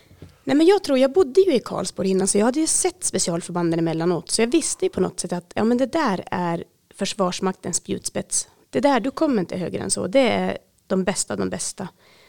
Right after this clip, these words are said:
Så för mig var det ganska enkelt att jag behövde inte förstå varför står jag under den här granen, jag är blöt och kall och hungrig.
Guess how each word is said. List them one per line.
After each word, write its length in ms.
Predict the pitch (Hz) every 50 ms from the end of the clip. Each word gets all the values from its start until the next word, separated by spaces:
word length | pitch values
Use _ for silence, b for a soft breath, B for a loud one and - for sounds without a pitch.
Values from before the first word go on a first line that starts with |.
| b b _
Så 140 | - 208
för 140 | 190 - 208
mig 200 | 214 269 311 302
var 200 | 220 185 175 175
det 60 | 185
ganska 300 | 170 180 175 175 - - -
enkelt 560 | - 214 240 262 240 - - - - - -
att 100 | 170 -
jag 100 | - -
behövde 440 | 208 254 196 202 277 247 220 185 202
inte 180 | 185 175 - 185
förstå 520 | - 185 - - - - 233 - - - - - _
varför 380 | 214 196 196 196 185 - 196
står 260 | 180 - 208 190 190
jag 60 | 185 180
under 140 | 175 165
den 80 | 175 175
här 60 | 165
granen, 400 | 165 175 175 175 170 170 160 160
jag 60 | 165
är 40 | 170
blöt 300 | 165 175 175 170 170 -
och 60 | -
kall 200 | - - 175 165
och 60 | 175 175
hungrig. 400 | 180 175 175 175 175 175 165